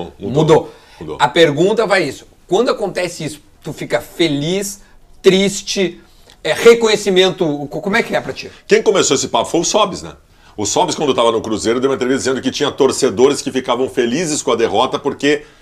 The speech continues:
Speaker 1: monetizavam no YouTube.
Speaker 2: Ah, ele falou isso?
Speaker 1: Falou isso lá no, lá no Cruzeiro. Cara, assim, no dia que acontece uma grande tragédia do Inter ou do Grêmio,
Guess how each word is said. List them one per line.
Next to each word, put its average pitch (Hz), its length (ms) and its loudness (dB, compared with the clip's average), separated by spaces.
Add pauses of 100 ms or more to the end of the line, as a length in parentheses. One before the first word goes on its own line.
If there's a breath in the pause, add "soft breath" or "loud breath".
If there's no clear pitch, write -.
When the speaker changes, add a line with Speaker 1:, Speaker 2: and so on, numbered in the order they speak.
(120)
Speaker 1:
monetizavam 147 1000 0
no 147 100 0
YouTube. 147 520 0
Speaker 2:
Ah, 143 120 0
ele 208 220 0
falou 131 260 0
isso? 185 120 6
Speaker 1:
Falou 196 240 4
isso 123 200 0
lá 101 140 2
no, 160 200 0
lá 127 140 2
no 156 120 -2
Cruzeiro. 151 440 -2 (460 loud breath)
Cara, 113 400 0
assim, 117 400 -2 (420 loud breath)
no 175 160 4
dia 254 240 2
que 208 220 -6 (180)
acontece 147 460 0
uma 139 140 -2
grande 143 280 -2
tragédia 113 560 0
do 107 200 -4
Inter 110 400 -4
ou 104 100 0
do 98 100 -4
Grêmio, 98 380 0